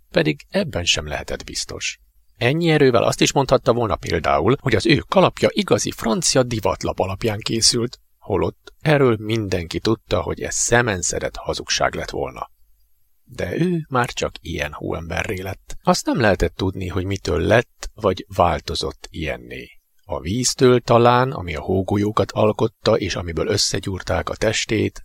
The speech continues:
vagy talán azokról a gyerekekről ragadt rá, akik őt építették. Ez bizony már sosem fog kiderülni. Ennek a mesének a befejezése nem csak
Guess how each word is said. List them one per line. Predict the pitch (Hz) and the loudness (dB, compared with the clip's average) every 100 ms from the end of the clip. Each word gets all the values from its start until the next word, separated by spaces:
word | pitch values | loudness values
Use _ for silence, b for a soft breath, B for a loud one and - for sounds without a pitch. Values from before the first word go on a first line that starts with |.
| - | -6
vagy | 208 202 | -4 -4
talán | - 135 117 | 0 2 2
azokról | - 180 190 - 151 139 | 4 4 4 2 6 6
a | |
gyerekekről | 117 117 117 - 104 - 110 110 107 104 | 6 6 6 6 2 0 2 4 4 2
ragadt | - 131 120 110 | 4 4 4 2
rá, | 104 98 98 - | 0 0 -2 -4
akik | - - - | -4 -2 2
őt | 139 87 | 2 2
építették. | 107 85 - 73 78 - _ 69 - - - _ _ | 0 -4 -6 -6 -6 -8 _ -8 -8 -14 -18 _ _
Ez | - 165 180 | 0 2 2
bizony | 127 104 87 80 | 0 0 -2 -2
már | 80 147 139 117 | -2 0 0 -4
sosem | - - - 69 69 | -4 -4 -2 -4 -6
fog | - - | -10 -10
kiderülni. | - - 82 85 90 - - _ _ _ _ _ _ _ _ _ _ _ _ _ _ _ _ _ | -8 -8 -8 -10 -14 -14 -16 _ _ _ _ _ _ _ _ _ _ _ _ _ _ _ _ _
Ennek | 196 214 - | -2 0 -2
a | 82 | 0
mesének | 95 - 90 76 - | 0 0 -2 -4 -6
a | |
befejezése | 78 95 107 104 107 110 - 135 - | -4 -2 2 2 2 2 4 4 2
nem | - 156 170 98 | -2 0 0 0
csak | - | -4